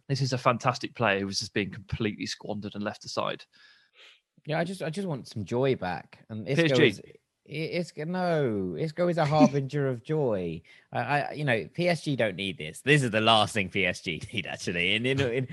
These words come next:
Speaker 2: like, in all seriousness, we've talked about P S G's, like, cavalry of hotheads.
Speaker 1: Yeah.
Speaker 2: K-, P S G
Speaker 1: Is-,
Speaker 2: needs some
Speaker 1: Isco is a
Speaker 2: leader-,
Speaker 1: hothead.
Speaker 2: P S G needs some leadership. No, I don't even think Isco is, but P S G
Speaker 1: He
Speaker 2: needs
Speaker 1: is.
Speaker 2: some leadership. They don't need Isco. They need, <laughs> they, P S G needs some spine.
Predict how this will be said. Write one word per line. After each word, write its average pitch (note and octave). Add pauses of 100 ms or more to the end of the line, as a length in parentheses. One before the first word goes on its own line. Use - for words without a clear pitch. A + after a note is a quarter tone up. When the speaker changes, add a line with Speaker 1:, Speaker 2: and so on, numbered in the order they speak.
(240)
Speaker 2:
like, C3+
in D3+
all C#3
seriousness, G2+
we've A#2
talked B2+
about G2
P G#2+
S F#2+
G's, G#2
like, F#2+ (340)
cavalry A2+
of F2+
hotheads. - (160)
Speaker 1:
Yeah. G#2
Speaker 2:
K-, F#2+ (340)
P F3+
S D#3
G C3
Speaker 1:
Is-, D3
Speaker 2:
needs C3+
some C#3
Speaker 1:
Isco B2+
is A2
a A2+
Speaker 2:
leader-, A2+
Speaker 1:
hothead. G2+ (120)
Speaker 2:
P G3
S F3
G D#3+
needs C#3
some A#2+
leadership. C#3+
No, A#3+
I G#3+
don't A3+
even C3+
think B2
Isco B2+
is, B2+
but A2
P F#3
S F3+
G C#3+
Speaker 1:
He C#3+
Speaker 2:
needs A2+
Speaker 1:
is. B2
Speaker 2:
some B2+
leadership. A#2+
They B2
don't E3
need A#2
Isco. D#2+ (280)
They C#3+
need, D#3 (180)
<laughs> -
they, - (240)
P F3+
S F#3
G D#3+
needs D3
some A2
spine. G2